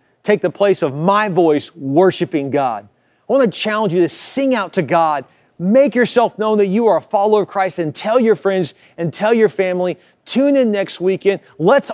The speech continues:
honor God and worship Him for what He has done for us. God sent His Son to die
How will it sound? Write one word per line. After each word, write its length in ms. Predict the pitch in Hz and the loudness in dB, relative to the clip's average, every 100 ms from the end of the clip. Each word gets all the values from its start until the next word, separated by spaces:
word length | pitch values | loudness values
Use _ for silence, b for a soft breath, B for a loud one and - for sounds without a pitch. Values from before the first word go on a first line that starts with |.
| - | -6
honor 400 | 208 247 247 233 | -4 -2 0 0
God 360 | 170 196 202 | -2 -2 -4
and 240 | 180 175 160 | -4 -2 2
worship 360 | 202 190 202 | 2 2 -2
Him 220 | 185 185 170 | -2 -6 -4
for 160 | 160 | -2
what 300 | 143 160 185 | 0 0 0
He 260 | 156 185 175 b | 0 -4 -4 b
has 180 | - 147 | -10 -8
done 380 | 113 156 156 147 b _ | -2 -2 -2 -6 b _
for 180 | 156 147 | -2 0
us. 460 | 139 120 - - _ _ _ _ | -2 -4 -10 -18 _ _ _ _
God 320 | - 185 196 180 | -2 0 0 -6
sent 360 | - 202 175 | -6 -6 -6
His 180 | 143 160 | -6 -6
Son 540 | - - 208 175 147 | -6 -10 -6 -6 -8
to 120 | - 131 | -8 -8
die 520 | 117 170 160 151 | -2 0 2 -2